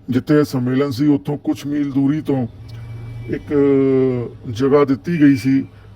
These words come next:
ਖਾਲਿਸਤਾਨੀਆਂ ਨੂੰ ਕਿ ਤੁਸੀਂ ਇੱਥੇ ਪ੍ਰੋਟੈਸਟ ਕਰ ਸਕਦੇ ਹੋ। ਤੇ ਉੱਥੇ ਖਾਲਿਸਤਾਨੀਆਂ ਨੇ ਬੜਾ ਹੀ ਜ਼ਬਰਦਸਤ ਪ੍ਰੋਟੈਸਟ ਕੀਤਾ। ਤੇ ਜਿਸ ਤਰ੍ਹਾਂ ਭਾਰਤ ਵਿੱਚ ਕਿਹਾ ਜਾਂਦਾ ਕਿ ਇੱਥੇ ਇੱਕ, ਇੱਕ ਦੋ ਹੀ ਲੋਕ ਨੇ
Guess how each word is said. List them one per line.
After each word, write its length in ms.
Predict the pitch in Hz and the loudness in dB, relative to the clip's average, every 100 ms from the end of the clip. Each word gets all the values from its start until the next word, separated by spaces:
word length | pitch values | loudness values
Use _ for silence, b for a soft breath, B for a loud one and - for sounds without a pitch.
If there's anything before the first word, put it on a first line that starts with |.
| - | -4
ਖਾਲਿਸਤਾਨੀਆਂ 580 | 139 139 - 135 131 135 | -2 0 -2 -2 0 0
ਨੂੰ 120 | 143 | -2
ਕਿ 60 | |
ਤੁਸੀਂ 340 | 139 131 135 135 | -2 -2 0 -2
ਇੱਥੇ 240 | 107 139 | 0 0
ਪ੍ਰੋਟੈਸਟ 680 | 135 - - 135 214 208 - | 0 -8 -6 -4 -4 -6 -6
ਕਰ 180 | - 139 | -2 -2
ਸਕਦੇ 320 | 127 123 123 | 0 0 0
ਹੋ। 180 | 120 117 B B B B - - | 0 -2 B B B B -12 -6
ਤੇ 160 | 160 | -4
ਉੱਥੇ 420 | 165 151 - 160 | -2 -4 0 0
ਖਾਲਿਸਤਾਨੀਆਂ 640 | 123 131 269 - 294 294 302 | 2 2 0 -2 -6 -6 -8
ਨੇ 100 | 294 | 0
ਬੜਾ 220 | 139 - | 2 4
ਹੀ 80 | - | 2
ਜ਼ਬਰਦਸਤ 580 | 240 - 135 143 - | 2 0 2 0 -2
ਪ੍ਰੋਟੈਸਟ 480 | 135 139 - - - | -4 -4 -4 -8 -10
ਕੀਤਾ। 460 | 139 131 - 139 120 b b b b b _ | -6 -8 -4 -6 -6 b b b b b _
ਤੇ 100 | 139 139 135 131 - _ _ - | -2 0 2 0 -4 _ _ -6
ਜਿਸ 200 | 131 156 | -2 0
ਤਰ੍ਹਾਂ 440 | 185 185 180 170 | 2 2 2 -2
ਭਾਰਤ 440 | 123 - 147 127 131 | -4 2 2 2 2
ਵਿੱਚ 180 | 143 - | 0 0
ਕਿਹਾ 280 | 131 139 | 0 2
ਜਾਂਦਾ 380 | 135 135 131 127 b b b b _ _ - | 4 2 2 0 b b b b _ _ -2
ਕਿ 300 | 135 131 135 | 0 2 0
ਇੱਥੇ 280 | 135 139 - | 0 0 2
ਇੱਕ, 520 | 160 - 156 151 165 - | 0 2 4 4 0 2
ਇੱਕ 180 | 170 165 | 2 2
ਦੋ 220 | 147 151 | 0 0
ਹੀ 100 | 151 | 0
ਲੋਕ 300 | 143 143 143 | 0 0 -2
ਨੇ 240 | 135 135 | -4 -4